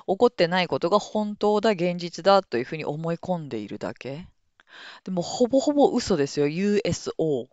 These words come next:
そう。あなたのワールドで起こってるから、全然信じなくていい、ほぼほぼ。そんなこと起こってないんだよね。だけど人間って考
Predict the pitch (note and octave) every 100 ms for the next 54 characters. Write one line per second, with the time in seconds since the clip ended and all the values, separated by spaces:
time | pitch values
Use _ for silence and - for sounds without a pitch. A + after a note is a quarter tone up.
0 | _ _ _ _ _ - - B2 G#2 -
1 | D#3 E3+ E3+ D3+ C#3 D#3+ D3 B2+ B2+ E3
2 | C#3 - D3+ A#2+ G#2+ B2 D#3 F#3+ G3 F#3+
3 | - - A3 G#3+ G3+ F3+ - B2 A#2+ B2+
4 | B2+ B2 C3 B2+ C3 D3+ F#3 _ - -
5 | - - F#3+ F#3+ G3 F3 C#3 - A3 -
6 | F3 F#3 C4 F#3 C#3+ A2+ C#3 _ _ _
7 | _ _ _ _ - C3 A#2 F#3 G#4+ -
8 | _ _ _ - D#3 C#3 C#3 D#3+ E3+ F3+
9 | F#3 E3+ D#3+ - - - - - F3 F3